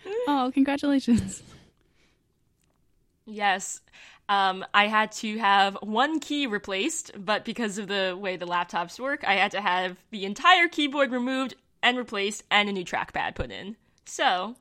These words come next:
Speaker 2: here we are.
Speaker 1: Nice.
Speaker 2: Yep.
Speaker 1: Well, I'm glad you got your computer fixed. Um, but at any rate, the number one thing that people are doing to combat these is mostly, I think, having cameras. There's, like, a couple of different services that, like,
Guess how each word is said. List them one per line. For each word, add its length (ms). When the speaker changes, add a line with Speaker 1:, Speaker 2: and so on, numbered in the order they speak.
Speaker 2:
here 180
we 180
are. 180
Speaker 1:
Nice. 200
Speaker 2:
Yep. 200
Speaker 1:
Well, 140
I'm 60
glad 180
you 60
got 60
your 140
computer 360
fixed. 480
Um, 500
but 120
at 40
any 200
rate, 300
the 520
number 320
one 120
thing 200
that 160
people 220
are 80
doing 200
to 80
combat 340
these 200
is 100
mostly, 240
I 40
think, 220
having 300
cameras. 500
There's, 160
like, 140
a 40
couple 280
of 80
different 260
services 560
that, 160
like, 280